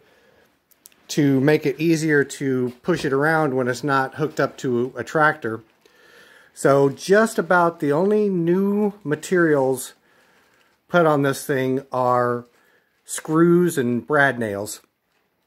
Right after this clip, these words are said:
Everything else has been repurposed from something, or at least as far as I can recall, other than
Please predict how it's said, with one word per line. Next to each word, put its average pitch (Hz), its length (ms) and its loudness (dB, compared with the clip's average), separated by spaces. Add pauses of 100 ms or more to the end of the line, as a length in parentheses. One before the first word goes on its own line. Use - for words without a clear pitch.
(180)
Everything 170 480 2
else 165 300 0
has 139 140 -2
been 131 340 -4
repurposed 151 680 -2
from 120 340 -4
something, 110 640 -4 (840)
or 123 80 -4
at 123 80 0
least 139 240 0
as 127 260 0
far 147 300 0
as 147 100 2
I 147 120 2
can 143 180 -6
recall, 131 460 2
other 123 180 -4
than 127 380 -4